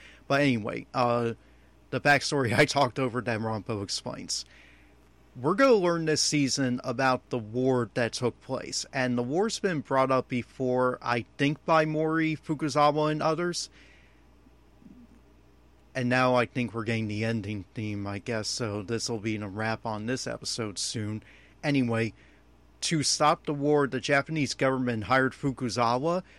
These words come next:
to assassinate military commanders and members of corporations to stop the war.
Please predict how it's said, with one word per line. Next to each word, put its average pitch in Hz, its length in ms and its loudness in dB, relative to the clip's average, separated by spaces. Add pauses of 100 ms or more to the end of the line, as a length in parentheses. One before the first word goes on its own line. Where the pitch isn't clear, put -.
(140)
to 139 240 0
assassinate 139 1300 0 (240)
military 139 640 2
commanders 151 640 -2
and 123 260 -2
members 131 380 0
of 127 260 2
corporations 123 1120 -2
to 123 180 -4
stop 123 460 0
the 123 80 -4
war. 120 400 -4